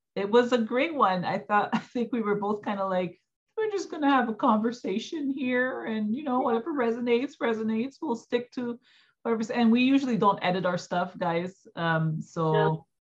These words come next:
Speaker 1: what,
Speaker 2: It's
Speaker 1: what you
Speaker 2: raw.
Speaker 1: get is, yeah, is what you get. <laughs>
Speaker 2: Yeah.
Speaker 1: So,
Speaker 2: Yeah.
Speaker 1: yeah, thanks, Shilpa.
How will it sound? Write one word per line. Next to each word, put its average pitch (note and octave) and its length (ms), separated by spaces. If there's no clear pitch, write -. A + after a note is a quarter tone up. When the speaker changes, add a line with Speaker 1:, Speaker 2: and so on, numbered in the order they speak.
Speaker 1:
what, E3+ 160
Speaker 2:
It's - 100
Speaker 1:
what G3+ 220
you B3 60
Speaker 2:
raw. G#3+ 80
Speaker 1:
get A3+ 320
is, E3+ 380
yeah, D#3+ 400
is D3+ 100
what D3 200
you D3 80
get. - 280
<laughs> A3+ 180
Speaker 2:
Yeah. A#3 320
Speaker 1:
So, G3 160
Speaker 2:
Yeah. F3+ 200
Speaker 1:
yeah, A3 280
thanks, - 480
Shilpa. F3+ 540